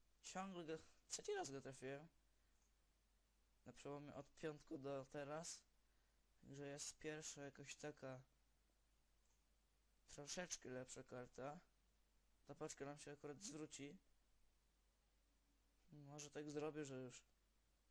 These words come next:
Albo nie. Dobra, star. Wszystko do klubu. No i dobra. Y,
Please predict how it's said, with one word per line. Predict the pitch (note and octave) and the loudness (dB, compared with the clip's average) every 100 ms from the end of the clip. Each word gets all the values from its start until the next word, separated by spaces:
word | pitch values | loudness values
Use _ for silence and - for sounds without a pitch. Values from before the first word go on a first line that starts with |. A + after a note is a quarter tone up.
| - - - - - - | -20 -20 -20 -20 -18 -6
Albo | C#3 C3 | -4 -4
nie. | - - - - | -8 -14 -20 -14
Dobra, | A#2 A#2+ - | -10 -8 -6
star. | - - C3+ C3 - - - - - - - - - - - - - - - - - - - | -4 -2 -4 -4 -14 -20 -20 -20 -20 -20 -20 -20 -20 -20 -20 -20 -20 -20 -20 -20 -20 -20 -20
Wszystko | - - B2+ | -14 -10 -8
do | B2 | -8
klubu. | B2+ D3 D3+ C#3+ D3+ D#3 - - - - - - - - - - - - - - - - - - - - - - - - - - - - - - - - - - - - - F3 | -8 0 2 4 2 0 -12 -20 -20 -20 -20 -20 -20 -20 -20 -20 -20 -20 -20 -20 -20 -20 -20 -20 -20 -20 -20 -20 -20 -20 -20 -20 -20 -20 -20 -20 -20 -20 -20 -20 -20 -20 -10 0
No | G3 F#3+ | 2 2
i | |
dobra. | F3+ F#3 D#3 C#3 B2 - - - - - | 2 2 2 2 2 -2 -16 -20 -12 2
Y, | C3+ C3+ | 4 4